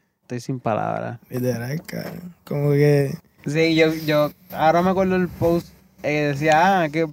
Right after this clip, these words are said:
Speaker 1: que pronto va-, no, nos están, nos van a, a cobrar el agua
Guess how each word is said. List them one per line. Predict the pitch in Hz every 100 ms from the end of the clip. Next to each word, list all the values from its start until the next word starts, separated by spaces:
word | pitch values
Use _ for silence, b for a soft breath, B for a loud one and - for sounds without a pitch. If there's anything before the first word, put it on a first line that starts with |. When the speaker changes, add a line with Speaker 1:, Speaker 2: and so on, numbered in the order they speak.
| 151
Speaker 1:
que | - 170
pronto | 165 156 143 139 131
va-, | 123
no, | 131 131 127 123
nos | 127
están, | 127 - 123 135 139 139 143 139
nos | 131 131
van | 127 127
a, | 127 143 147 151 143 127 127 - - -
a | 147
cobrar | 151 151 156 151
el | 147
agua | 165 180 143 123